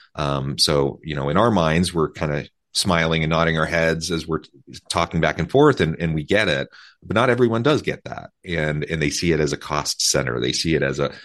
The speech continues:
a place where it's a money pit. Um, and they don't necessarily get how all of this connects back to the R O I. All of this connects back to their ability to add value to the market, to, to provide,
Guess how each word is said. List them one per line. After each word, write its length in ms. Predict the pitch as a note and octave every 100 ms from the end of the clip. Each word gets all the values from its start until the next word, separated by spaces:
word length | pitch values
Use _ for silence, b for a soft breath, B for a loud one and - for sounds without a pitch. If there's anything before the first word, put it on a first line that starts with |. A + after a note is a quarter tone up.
| B
a 60 | -
place 380 | - D#2 D2 -
where 140 | D2
it's 140 | C#2 C#2+
a 40 |
money 440 | C2+ D2+ C#2+ C#2 -
pit. 340 | - - - - B B -
Um, 500 | D#2 D2+ D2 C#2+ C#2+ -
and 120 | D#2+
they 100 | D2
don't 260 | D2+ D#2+ C2+
necessarily 560 | D#2 - E2 D2 C2+ -
get 320 | D2+ D2 -
how 300 | - D2 C#2
all 260 | - D#2+ D2+
of 100 | C#2+
this 120 | -
connects 300 | - C2+ -
back 240 | C2 C#2
to 80 | -
the 80 | C2+
R 260 | C2+ C2 C2
O 80 | D#2
I. 280 | E2 D#2+ D2+
All 180 | D2+ D2
of 60 | C#2+
this 200 | - -
connects 380 | - D2+ -
back 300 | - C#2 C2+ -
to 240 | C#2+ C2+ B B B
their 180 | D#2 E2
ability 600 | D2+ D2+ C#2+ C#2 C#2 C#2 b b -
to 440 | D#2 C#2 C#2 C2+ b b - _
add 200 | - F2
value 240 | D#2 E2 E2+
to 100 | -
the 60 |
market, 460 | D2 A2+ A#2 G#2+ -
to, 340 | - D2+ C#2+
to 180 | - D#2+
provide, 400 | - D2+ D2+ C#2+